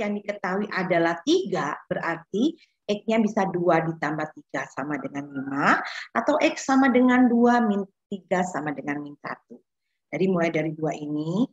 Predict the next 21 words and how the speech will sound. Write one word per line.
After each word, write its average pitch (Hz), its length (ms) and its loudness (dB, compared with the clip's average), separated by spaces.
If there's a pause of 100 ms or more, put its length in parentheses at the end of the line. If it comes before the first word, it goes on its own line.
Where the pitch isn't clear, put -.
ya, 165 240 -6 (480)
dari 156 160 -6
X - 320 -16
ini 160 240 -6
nih, 165 180 -8 (140)
dari - 240 -12
X - 120 -20 (200)
ini, 277 400 -6 (400)
ke - 160 -20
sini 156 320 -4
min 151 240 -6
satu, 147 720 -6 (480)
kemudian 170 320 -2
dari 160 240 -2
dua, 165 320 -4
dari 160 240 0
X - 400 -14
ini 160 480 -2
kita - 240 -8
tiga, 160 400 -4 (240)
lima, 160 240 -2